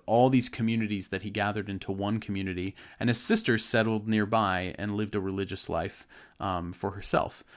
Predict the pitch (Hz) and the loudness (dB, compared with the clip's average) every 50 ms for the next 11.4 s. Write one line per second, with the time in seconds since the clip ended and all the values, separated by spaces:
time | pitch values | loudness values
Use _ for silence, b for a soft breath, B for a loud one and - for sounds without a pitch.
0 | B B B B B - 107 107 - - 123 110 107 104 - - 104 101 104 - | B B B B B -2 0 0 2 2 4 4 4 4 2 0 -2 -2 -2 2
1 | 143 143 139 - - 143 127 131 139 123 - - 107 98 104 110 120 135 143 143 | 4 4 4 4 4 4 4 4 2 2 2 0 -2 0 2 2 4 4 4 2
2 | 120 98 98 107 110 110 110 107 - - 110 73 - 104 104 107 117 139 170 190 | 0 -2 0 2 2 2 2 0 0 -2 -2 0 0 0 0 2 2 0 0 -2
3 | - - - 101 101 - - 110 104 - 101 98 98 104 101 101 98 101 95 98 | -6 -8 -6 -6 -6 -4 -6 -6 -4 -4 -4 -2 0 0 0 0 0 0 0 0
4 | 92 92 95 98 113 117 104 - - 98 - - - 104 73 87 101 98 87 - | 2 2 2 2 0 0 -2 -4 -4 -6 -4 -2 -2 -2 -2 -2 -4 -4 -4 -6
5 | 98 - - 113 110 - - - - 101 - - - 101 98 95 98 95 92 - | -6 -4 -2 -4 -4 -4 -6 -8 -8 -8 -8 -6 -6 -4 -4 -4 -4 -4 -6 -6
6 | - - 95 92 92 98 104 110 78 69 92 104 101 104 110 110 110 104 98 98 | -8 -8 -4 -2 -2 -2 -2 -2 -4 -6 -6 -6 -2 2 2 4 4 2 2 2
7 | 104 113 117 110 110 101 - 92 87 87 113 160 - - - B B B B B | 2 2 4 4 2 0 0 -2 0 2 0 0 -2 -8 -16 B B B B B
8 | B B B - 90 85 - - 110 110 110 110 120 127 123 117 110 104 101 101 | B B B 4 4 4 4 6 4 4 6 6 6 6 6 6 6 4 6 4
9 | 101 101 - - - 110 107 107 101 98 98 95 98 95 101 - - - - 98 | 4 2 2 0 -2 -2 0 0 -2 0 0 0 -2 -2 -4 -6 -8 -8 -6 -4
10 | 101 104 104 101 104 110 117 113 107 104 104 98 _ 98 92 98 - - - - | -2 -2 -2 -2 0 -2 -2 -2 -4 -8 -10 -6 _ -2 -2 -2 -4 -6 -8 -6
11 | 95 92 92 95 92 95 - | -4 -2 -2 0 0 -2 -4